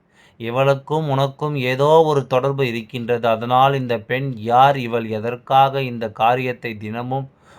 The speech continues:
உன் இல்லத்தின் வாசலை கடந்து செல்லும் பொழுது மட்டும்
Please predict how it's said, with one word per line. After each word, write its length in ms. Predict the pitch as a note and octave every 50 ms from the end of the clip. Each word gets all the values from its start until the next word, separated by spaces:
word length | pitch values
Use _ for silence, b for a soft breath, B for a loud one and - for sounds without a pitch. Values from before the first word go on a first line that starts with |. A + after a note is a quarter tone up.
| b b
உன் 180 | B2+ C3 C3 B2 A2
இல்லத்தின் 600 | A2+ A#2 C3 C3+ D3+ D3 C3+ C3+ - C#3+ B2 A#2
வாசலை 480 | A2 A2 A2+ B2+ C3+ C3+ C3+ B2+ B2+ A#2
கடந்து 400 | G#2 - A2+ A#2+ B2+ C3 C3 C3
செல்லும் 420 | C3 - B2 A#2 A#2 A#2 A#2 A#2 A2+
பொழுது 260 | A2+ A2+ A2 A2 A2
மட்டும் 440 | A2 A2 A2+ A2+ - - C#3 C3+ A#2+